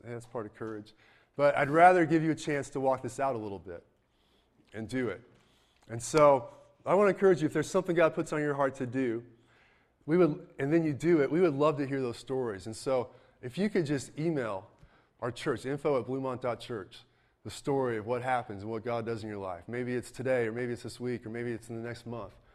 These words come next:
But it would be great to hear those stories, and, and maybe we could share some of those on, on Sundays or put them on Facebook and, and share the stories, 'cause those are encouraging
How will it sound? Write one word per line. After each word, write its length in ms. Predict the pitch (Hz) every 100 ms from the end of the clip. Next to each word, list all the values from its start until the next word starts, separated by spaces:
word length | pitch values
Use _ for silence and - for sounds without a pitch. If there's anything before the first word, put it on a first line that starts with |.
| _ _ _ -
But 140 | 131
it 40 | 147
would 100 | 135
be 80 |
great 340 | 113 131 147 -
to 80 | 117
hear 140 | 127
those 140 | 117
stories, 540 | 120 120 113 101 95 98
and, 200 | 95 92 _ _ 101
and 80 |
maybe 120 | 127 139
we 60 |
could 160 | 135 117
share 240 | - 135
some 160 | 127 120
of 60 |
those 180 | 117 110
on, 220 | 107 107 92
on 120 | 104
Sundays 540 | - 113 107 98 92
or 40 | 90
put 180 | 120 110
them 120 | 107
on 120 | 101
Facebook 460 | 104 101 - 95 82 92
and, 140 | 90 _ _ _ -
and 100 | 95
share 200 | 117 110
the 80 |
stories, 420 | 104 104 98 92 -
'cause 140 | 98
those 200 | 143 139
are 140 | 127
encouraging 520 | 113 - 117 104 95